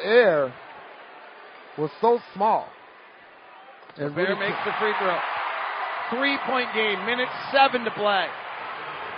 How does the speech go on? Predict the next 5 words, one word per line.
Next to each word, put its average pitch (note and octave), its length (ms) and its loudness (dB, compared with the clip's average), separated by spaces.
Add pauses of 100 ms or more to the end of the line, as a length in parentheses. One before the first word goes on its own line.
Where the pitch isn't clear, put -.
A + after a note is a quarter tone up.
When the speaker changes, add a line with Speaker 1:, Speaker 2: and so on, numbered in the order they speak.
(3000)
Speaker 2:
Trey F#3+ 200 0
Burke A#3+ 260 0
at B3 60 -4
the A#3+ 160 0
top. A3+ 320 4